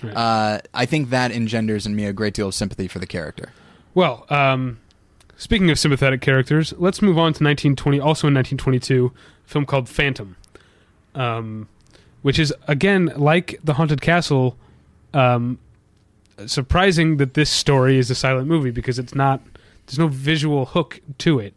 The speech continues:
Speaker 2: Hmm.
Speaker 1: The idea is that there's a guy, a regular working guy in this German village, and one day he's walking, I think, to work. Um, he wants to be a poet, by the way, but he has a job. Um, he's walking to work, and a car-, a, a beautiful woman in a carriage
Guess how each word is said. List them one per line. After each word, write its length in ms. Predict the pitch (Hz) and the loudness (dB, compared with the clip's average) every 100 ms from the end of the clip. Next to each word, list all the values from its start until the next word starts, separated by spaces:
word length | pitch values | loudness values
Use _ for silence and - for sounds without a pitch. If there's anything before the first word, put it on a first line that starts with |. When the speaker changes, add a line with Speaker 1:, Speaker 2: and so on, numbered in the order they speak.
| - | -8
Speaker 2:
Hmm. 120 | 127 98 - | -6 -6 -6
Speaker 1:
The 100 | - | -2
idea 300 | 165 175 175 | 2 2 0
is 180 | 151 135 | 0 -2
that 100 | 131 | -2
there's 240 | 131 131 117 | 0 0 0
a 280 | 127 123 117 _ _ _ - | 2 0 -2 _ _ _ -4
guy, 260 | 135 151 170 | 0 2 4
a 100 | 135 | 2
regular 320 | 147 147 135 | 4 4 4
working 320 | 135 127 131 | 4 2 0
guy 220 | 127 135 | 2 4
in 100 | 156 | 2
this 120 | 127 | 0
German 320 | - 131 123 117 | 0 -2 0 0
village, 420 | 143 160 160 - - - - | 0 0 -4 -12 -20 -18 -4
and 120 | 127 | 0
one 120 | 139 | 2
day 140 | 139 131 | 2 2
he's 220 | 127 - | 0 0
walking, 360 | 131 131 139 127 | 0 2 0 -2
I 60 | |
think, 240 | 113 147 - | 0 -2 0
to 160 | 147 | 0
work. 360 | 127 127 131 - - - _ _ - | 2 2 0 -4 -20 -20 _ _ -6
Um, 420 | 123 113 110 113 - | -4 -4 -6 -10 -4
he 120 | 160 | 0
wants 180 | 170 170 | 0 0
to 40 | |
be 80 | 156 | -2
a 40 | 131 | 2
poet, 360 | 139 127 117 139 | 2 0 -2 -6
by 100 | 117 | -4
the 80 | |
way, 160 | 110 113 | -4 -4
but 180 | 123 117 | -6 -4
he 80 | 120 | 0
has 140 | 127 | 0
a 40 | 127 | 0
job. 320 | 123 113 117 - - - _ _ _ - | 0 -2 -6 -12 -20 -20 _ _ _ -6
Um, 380 | 117 113 113 - | -4 -4 -6 -6
he's 100 | 135 | 0
walking 240 | 160 170 165 | 0 2 2
to 60 | |
work, 300 | 143 139 139 | 4 2 0
and 160 | 139 123 | -4 -6
a 40 | |
car-, 280 | 123 180 175 | -2 0 2
a, 180 | 147 143 | 2 0
a 140 | 135 | -2
beautiful 380 | 139 196 220 190 | 0 2 2 0
woman 180 | 170 156 | 0 0
in 80 | 131 | 0
a 60 | |
carriage 520 | 123 170 156 127 123 | -2 0 2 0 -4